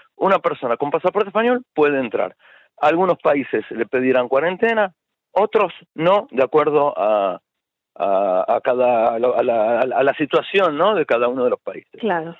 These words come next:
Speaker 1: O sea que está,
Speaker 2: También
Speaker 1: es muy
Speaker 2: quiero
Speaker 1: complicado lo
Speaker 2: Sí.
Speaker 1: que está pasando. O
Speaker 2: Sí,
Speaker 1: sea
Speaker 2: realmente es muy complicado. Eh, y también quiero preguntarte respecto al test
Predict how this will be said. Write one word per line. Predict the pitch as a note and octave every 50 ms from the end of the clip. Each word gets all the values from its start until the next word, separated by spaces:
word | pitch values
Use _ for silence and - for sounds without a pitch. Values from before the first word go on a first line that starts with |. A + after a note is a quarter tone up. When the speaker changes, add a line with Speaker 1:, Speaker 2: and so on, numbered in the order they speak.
| - _ _ - - - - - - - -
Speaker 1:
O | - D3
sea | G#3+ B3+
que | G#3+ G#3+
está, | - -
Speaker 2:
También | C4 B3+ C4+ -
Speaker 1:
es | -
muy | C4 F#4
Speaker 2:
quiero | F4 -
Speaker 1:
complicado | - F#3+ F#3 F3+ - - D#3 C#3 B2 A#2+ A#2+
lo | A#2 A#2+
Speaker 2:
Sí. | A#2
Speaker 1:
que | B2
está | A#2 - B2
pasando. | - - A2 - - - - C3+ A#2+ G#2+ - A#2 A2+ G#2 G#2+
O | A2+ A2+ A2
Speaker 2:
Sí, | - D4+
Speaker 1:
sea | D4+ B3 G3+
Speaker 2:
realmente | A3 B3+ A3+ A#3+ A#3+ B3+ A3 B3+
es | - -
muy | A3 A3+ B3+ C4 B3+
complicado. | A#3+ - A3 G#3 - G#3 G3+ G3 - A#3+ A3+ A#3 A#3 B3 B3+ C4 C4+ C#4 - _ _ - - - - _ -
Eh, | B3+ A3+ G#3+ G3+ G3+ G#3 G#3+ - -
y | B3+ A3+
también | C4+ C4+ C#4+ F4 F4
quiero | E4 F#4+ G4 G4
preguntarte | G4 D#4+ C4 A#3 A3 - A#3+ A#3+ B3 - C#4+
respecto | B3+ B3+ F3+ - - A#3+ A3 A3 - C#4 B3
al | A#3 A3 G#3+ - -
test | G#3 G#3 B3 -